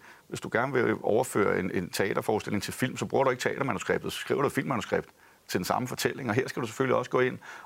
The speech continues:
og, og, og lave fortællingen inden for det medie, du arbejder i. Så derfor så er det en, måske en anden dramaturgi, nogle andre ting. Så det er et helt nyt, hvad kan man sige, mulighedsrum, et helt nyt, øh,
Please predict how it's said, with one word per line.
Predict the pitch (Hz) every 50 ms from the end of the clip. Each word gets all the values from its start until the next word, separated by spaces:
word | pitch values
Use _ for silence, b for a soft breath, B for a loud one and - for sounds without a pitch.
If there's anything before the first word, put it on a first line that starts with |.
| B B
og, | - 113 101 -
og, | 101 101 -
og | - 107 95 -
lave | 104 110 127 127
fortællingen | - - - - 131 131 135 139 123
inden | 117 135 131
for | 135
det | 113 127
medie, | 131 120 - - 143 147
du | 117
arbejder | 101 90 92 107 - - - 90 92 95
i. | 95 - -
Så | - - 180
derfor | - - 117 - 135
så | 123 - 131
er | 123
det | 123 123 110 104 90 98
en, | 104 95 90 B B B B B
måske | 95 90 - - 113
en | 139 123
anden | 104 120 135
dramaturgi, | 165 131 113 104 - 90 - 123 147 156
nogle | 143 127 107
andre | 98 113 123 -
ting. | - 120 - -
Så | 120
det | -
er | 127
et | 120
helt | - 165 175 156
nyt, | 147 143 156 160 - -
hvad | - 143
kan | 120 120
man | 120 110
sige, | - - 113 107 104 101 B B B B B B B
mulighedsrum, | 113 120 123 139 143 147 123 - - 120 110 110
et | 107 110
helt | 131 147 143 123
nyt, | 123 123 131 127 - - 135
øh, | 127 113 107 98 95